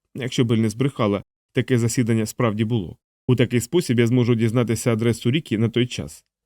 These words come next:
Це якщо в судових архівах взагалі зберігалися такі записи, я не знав достеменно. Але навіщо мені дізнаватися, у якому саме місті Рікі мешкала двадцять вісім років тому?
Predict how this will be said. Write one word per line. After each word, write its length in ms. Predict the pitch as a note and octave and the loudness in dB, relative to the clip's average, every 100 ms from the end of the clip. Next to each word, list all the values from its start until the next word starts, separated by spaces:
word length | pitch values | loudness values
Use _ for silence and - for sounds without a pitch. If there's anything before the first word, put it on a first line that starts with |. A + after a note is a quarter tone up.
| _ _ - | _ _ -4
Це 180 | B2+ A2+ | 2 2
якщо 400 | A2 - A#2 G#2 | 2 0 0 0
в 60 | |
судових 420 | - A#2 A2+ A2+ | -2 0 0 0
архівах 480 | A#2+ G#2+ D#3+ A#2+ - _ _ - | -2 -2 0 0 -2 _ _ -4
взагалі 520 | A#2 B2 E3+ D3+ - | 0 2 2 2 0
зберігалися 680 | G#2 G#2+ A#2 A2+ A2+ G#2+ A2 | -2 0 2 2 2 0 -2
такі 260 | A2+ - | -4 -4
записи, 520 | B2+ G2+ - G2 F#2+ - _ _ - | -2 -4 -6 -12 -12 -16 _ _ -2
я 120 | A#2 | 2
не 120 | A#2 | 2
знав 240 | A2 A2 | 0 -2
достеменно. 600 | G2+ A2 C#3 A2 E2+ D#2 - _ _ _ _ _ | -2 -4 -2 -2 -4 -10 -14 _ _ _ _ _
Але 220 | A#2+ B2 | 2 4
навіщо 360 | A#2+ D#3 G3+ C3+ | 4 2 0 2
мені 200 | B2 A#2+ | 2 4
дізнаватися, 760 | A2+ A2 B2 D#3 B2+ - G#2+ - _ - | 2 2 0 0 -2 0 -4 -4 _ 0
у 60 | B2 | 2
якому 360 | A#2+ C3 A#2+ | 2 2 0
саме 240 | A#2 B2+ B2 | 2 2 2
місті 440 | D#3 - B2 G2 _ _ - | 2 0 -2 -2 _ _ -2
Рікі 280 | B2 A#2 A#2 | 0 2 2
мешкала 440 | B2 D3 - A#2 | 2 0 0 0
двадцять 380 | A2+ B2+ A#2 G#2+ | 2 0 0 -2
вісім 300 | B2 - B2+ | -2 -2 0
років 280 | A#2+ G#2+ A#2 | -2 -2 -6
тому? 320 | - A#2 F2 | -2 -4 -4